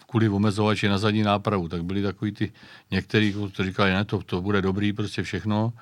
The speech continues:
Já jsem pak jednou vyrazil s favoritem s novým v sobotu, byly potřeba jet kilometry a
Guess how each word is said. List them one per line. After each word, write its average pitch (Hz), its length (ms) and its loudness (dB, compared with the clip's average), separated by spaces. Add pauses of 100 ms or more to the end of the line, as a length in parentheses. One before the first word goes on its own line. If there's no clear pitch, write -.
(640)
Já 92 120 2
jsem 98 220 2
pak - 360 -4 (200)
jednou 101 240 0
vyrazil 104 360 2
s - 60 -6
favoritem 107 440 2
s 95 80 0
novým 107 380 4
v 110 60 -4
sobotu, 107 580 0
byly 113 200 -2
potřeba 107 380 0
jet 110 120 -2
kilometry 104 480 -2
a 107 80 0